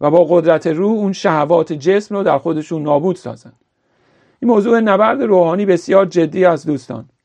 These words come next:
مثل اون نبرد گلادیاتورها میمونه.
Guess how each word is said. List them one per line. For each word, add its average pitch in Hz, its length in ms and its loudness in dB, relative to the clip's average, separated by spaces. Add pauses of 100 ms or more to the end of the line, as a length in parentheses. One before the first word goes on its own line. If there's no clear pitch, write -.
(1600)
مثل 180 580 4 (920)
اون 175 220 -4
نبرد 185 640 2
گلادیاتورها 156 840 2
میمونه. 127 380 -6